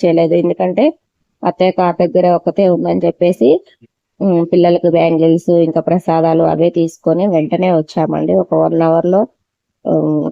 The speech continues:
షాపింగ్ అయితే కంప్లీట్ చేసేసుకొని ఇంకా వచ్చామన్నమాట. మేము వచ్చాక ఇంకా అన్నదాన సత్రానికి అయితే వెళ్దామని అక్కడికి కూడా వెళ్ళాము. అక్కడికి కూడా అత్తయ్య రాలేదు, కార్ దగ్గరే కూర్చోబెట్టి వెళ్ళామన్నమాట.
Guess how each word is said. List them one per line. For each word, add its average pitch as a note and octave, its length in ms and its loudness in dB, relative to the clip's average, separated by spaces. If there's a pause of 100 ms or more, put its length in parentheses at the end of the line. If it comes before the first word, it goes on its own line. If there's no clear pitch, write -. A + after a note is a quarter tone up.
(100)
షాపింగ్ E3+ 380 0
అయితే E3 200 0
కంప్లీట్ E3 460 -2
చేసేసుకొని E3 680 -2 (120)
ఇంకా D#3+ 240 -2
వచ్చామన్నమాట. D3+ 640 -2 (120)
మేము E3+ 220 0
వచ్చాక E3+ 500 0 (520)
ఇంకా F#3 280 -2
అన్నదాన F#3 380 0 (1200)
సత్రానికి E3+ 520 0
అయితే F3+ 160 -2
వెళ్దామని E3 540 2 (320)
అక్కడికి F3+ 320 -2
కూడా F3+ 220 0
వెళ్ళాము. E3 340 0
అక్కడికి F3 300 0
కూడా F#3 160 0
అత్తయ్య E3+ 240 0
రాలేదు, D#3+ 420 2
కార్ D3+ 280 -2
దగ్గరే D#3+ 300 0
కూర్చోబెట్టి D#3+ 560 -4
వెళ్ళామన్నమాట. C#3+ 680 -2